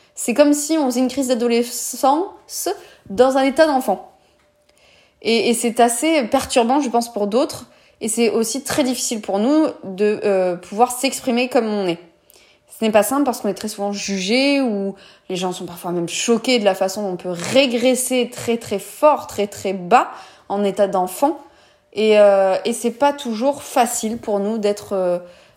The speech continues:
pleinement soi et de pouvoir justement accepter ces périodes-là et vivre pleinement ces périodes-là. Mais, euh, c'est, c'était intéressant de me questionner sur moi-même, sur mes relations et sur la génération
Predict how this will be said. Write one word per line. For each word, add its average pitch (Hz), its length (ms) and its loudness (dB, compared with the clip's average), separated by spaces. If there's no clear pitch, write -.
pleinement 247 400 4
soi 247 320 2
et - 20 2
de 220 80 0
pouvoir 214 320 0
justement 214 520 -2
accepter 226 540 -4
ces 233 140 -6
périodes-là 202 600 2
et 180 240 0
vivre 214 400 -2
pleinement 214 400 0
ces 226 160 -6
périodes-là. 190 480 -6
Mais, 294 320 6
euh, 240 180 4
c'est, 254 380 2
c'était 240 340 0
intéressant 269 640 4
de 262 140 4
me 220 220 2
questionner 285 420 2
sur 294 180 -2
moi-même, 226 480 2
sur 262 200 0
mes 254 260 6
relations 247 580 2
et - 240 0
sur - 500 2
la 233 140 6
génération 240 560 2